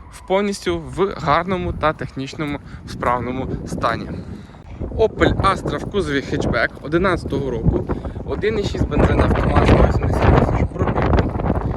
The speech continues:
зі тканинним салоном, передніми та задніми парктроніками,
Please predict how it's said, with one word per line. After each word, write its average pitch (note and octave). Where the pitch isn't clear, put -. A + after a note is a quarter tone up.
зі -
тканинним E3+
салоном, -
передніми F#3
та -
задніми A#2+
парктроніками, D3